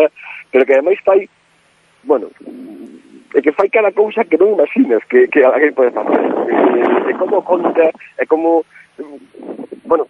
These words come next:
como, como explicou, como desde cativa tiñas cousas super claras e había moita xente que ao final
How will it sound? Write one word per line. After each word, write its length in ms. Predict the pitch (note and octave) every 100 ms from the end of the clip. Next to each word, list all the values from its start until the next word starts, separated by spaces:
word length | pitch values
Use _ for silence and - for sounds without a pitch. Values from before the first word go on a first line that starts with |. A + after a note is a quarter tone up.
| -
como, 220 | - C#3+ C3+
como 160 | E3
explicou, 400 | E3+ - E3 F3+
como 180 | E3 E3
desde 160 | E3+ E3
cativa 340 | D3 E3+ E3
tiñas 260 | D#3+ E3 D#3+
cousas 300 | - E3+ E3+
super 360 | - - D3+ C3+
claras 420 | F3 F#3 F3 E3 D#3+
e 140 | D3
había 160 | D3+ F3+
moita 240 | F3 D#3+
xente 280 | F#3 E3+ D#3+
que 60 | D#3+
ao 40 |
final 240 | D#3+ D#3+